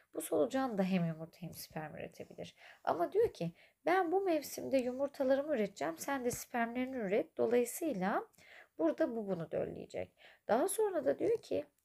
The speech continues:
"Ben sperm üreteceğim, sen yumurta üret." Bu bunu dölleyecek. Özellikle hermafrodit bireyler arkadaşlar başka bireylerle döllenmeyi tercih ederler ki daha fazla çeşitlilik oluşturulabilsin.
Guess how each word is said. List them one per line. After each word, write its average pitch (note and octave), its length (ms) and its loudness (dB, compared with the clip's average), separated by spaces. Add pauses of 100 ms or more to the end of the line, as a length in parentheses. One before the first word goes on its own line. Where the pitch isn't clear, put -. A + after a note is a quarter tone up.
"Ben F4 200 2
sperm A3 500 0
üreteceğim, F3+ 480 0
sen C4+ 220 -4
yumurta E3+ 440 -2
üret." D#4 320 -2
Bu A#3 160 0
bunu E3 220 -4
dölleyecek. E3+ 640 -6 (400)
Özellikle C4 560 2
hermafrodit A3+ 800 -4
bireyler E3 460 -2
arkadaşlar G#3+ 800 -6 (360)
başka F#3+ 420 -4
bireylerle F#3+ 680 0
döllenmeyi F3+ 600 0
tercih F#3 420 -2
ederler G#3+ 580 -2
ki D4 240 -4 (340)
daha A#3+ 240 0
fazla F#3 420 -4
çeşitlilik - 720 -6
oluşturulabilsin. F#3+ 1600 0